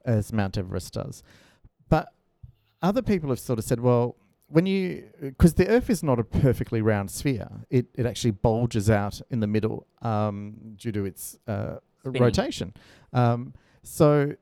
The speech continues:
Speaker 1: the other, so the, probably the more accurate way of measuring mountains is to actually measure it from the center of the Earth outwards.
Speaker 2: But
Speaker 1: Um,
Speaker 2: hang on, if you do that, that's still not gonna work because some parts of the Earth bulge out more than the others.
Speaker 1: No, but that's what, what they're sort of saying is because it sort of flattens out ar-,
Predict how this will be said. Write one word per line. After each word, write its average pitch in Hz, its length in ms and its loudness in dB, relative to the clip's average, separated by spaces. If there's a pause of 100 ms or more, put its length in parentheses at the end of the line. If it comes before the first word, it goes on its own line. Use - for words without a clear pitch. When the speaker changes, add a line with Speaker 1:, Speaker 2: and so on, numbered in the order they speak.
Speaker 1:
the 156 180 2
other, 190 420 -2
so 160 180 0
the, 135 100 -10
probably 185 240 0
the 156 80 2
more 143 220 -2
accurate 196 380 -2
way 110 180 4
of 101 80 -2
measuring 101 420 0
mountains 95 500 -4 (300)
is 139 80 4
to 247 100 4
actually 339 240 -2
measure 190 240 6
it 131 40 -4
from 147 180 4
the 127 80 6
center 143 380 4
of 127 100 4
the 127 180 0
Earth 113 380 6 (240)
outwards. 101 640 -4 (280)
Speaker 2:
But 120 140 2
Speaker 1:
Um, 104 340 -2
Speaker 2:
hang 123 200 -2
on, 113 160 0
if - 200 -8
you 120 80 0
do 123 200 2
that, 120 300 2
that's 113 260 -2
still 117 160 -6
not 113 140 -2
gonna 110 140 0
work 110 200 2
because 104 220 -6
some 110 180 -4
parts 104 240 -2
of 107 60 -4
the 107 120 2
Earth 104 160 -2
bulge 107 240 0
out 110 220 2
more 110 160 0
than 110 100 -4
the 113 80 0
others. 120 340 -4 (480)
Speaker 1:
No, 135 80 8
but 120 240 -4
that's - 460 -2
what, 143 340 -2
what 143 160 2
they're 127 140 4
sort 120 220 0
of 101 60 -2
saying 123 260 -2
is 101 80 -6
because 131 340 0
it 120 80 -12
sort 131 140 -4
of 104 80 -6
flattens 127 420 -6
out 110 220 -2
ar-, 107 100 -10